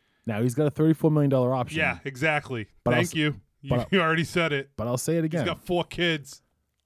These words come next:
Speaker 1: Teams like Cleveland, Detroit, and Miami all have cap space.
Speaker 2: Doesn't matter.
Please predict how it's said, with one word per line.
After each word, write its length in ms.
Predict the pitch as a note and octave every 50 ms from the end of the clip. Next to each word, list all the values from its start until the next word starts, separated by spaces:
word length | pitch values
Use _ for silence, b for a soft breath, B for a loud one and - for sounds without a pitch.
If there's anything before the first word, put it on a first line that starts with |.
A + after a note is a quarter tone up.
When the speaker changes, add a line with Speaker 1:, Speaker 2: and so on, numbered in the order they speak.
| _ _ _ _ _ _ _ _ _ _ -
Speaker 1:
Teams 280 | - C3 D3+ F3 E3+
like 160 | E3 F#3 E3 -
Cleveland, 540 | - - C#3 C#3+ C#3+ C3+ D#3 D#3 D#3 D3+ C#3 _ _ _ -
Detroit, 460 | - G#2+ - - - A2+ G#2 G2+ F#2 - _ _ -
and 100 | G2+ G#2+
Miami 320 | G2+ G#2 G#2 G2+ G2+ G#2
all 120 | F#2+ F#2+ G2+
have 160 | F#2 E2+ -
cap 240 | - - E2 D#2 -
space. 400 | - - - - - - - - -
Speaker 2:
Doesn't 320 | B2 C3 C#3 D3 D3+ D3
matter. 400 | D3 D3 C#3+ C#3 C3+ B2+ A#2 A2+